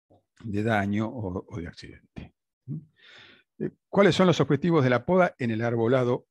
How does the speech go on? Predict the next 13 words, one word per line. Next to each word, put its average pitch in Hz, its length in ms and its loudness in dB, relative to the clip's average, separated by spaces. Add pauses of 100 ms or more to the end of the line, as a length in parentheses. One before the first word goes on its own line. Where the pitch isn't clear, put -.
urbano? 90 560 -6 (180)
¿Eh? - 240 -6
Es 101 220 -10
decir, 92 300 -8 (300)
es 151 240 0
en 104 360 -2
principio 160 520 0
reducir 139 540 0
como 98 540 -8 (120)
el 120 140 -8
riesgo 120 320 2
de 101 80 0
caída, 165 560 0